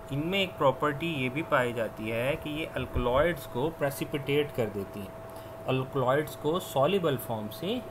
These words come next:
insoluble form में convert कर देती हैं। तो, अ, ये भी इनकी काफ़ी अहम property है और इसी property की बुनियाद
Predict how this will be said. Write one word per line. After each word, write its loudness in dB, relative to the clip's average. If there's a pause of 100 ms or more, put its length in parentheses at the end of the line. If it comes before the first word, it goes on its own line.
insoluble 0
form -6
में -4
convert -2
कर -2
देती -2
हैं। 0 (760)
तो, 4 (200)
अ, -8 (480)
ये 2
भी 4
इनकी -2
काफ़ी 0
अहम 0
property 0
है 0 (560)
और 6
इसी -2
property 2
की -4
बुनियाद -2